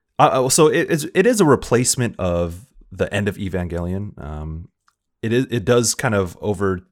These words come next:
uh, overwrite that, but I think that under, like, wa-, having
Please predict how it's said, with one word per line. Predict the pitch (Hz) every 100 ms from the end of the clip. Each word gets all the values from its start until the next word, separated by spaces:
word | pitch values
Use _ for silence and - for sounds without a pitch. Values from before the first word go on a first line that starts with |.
| _ _
uh, | 95 85 -
overwrite | 113 95 90 95 - 85
that, | 85 113 - - - - _
but | 98 110 98 -
I |
think | 104 135 117 117
that | 107 92 - _
under, | - 110 113 -
like, | 92 82
wa-, | 95 107
having | 98 120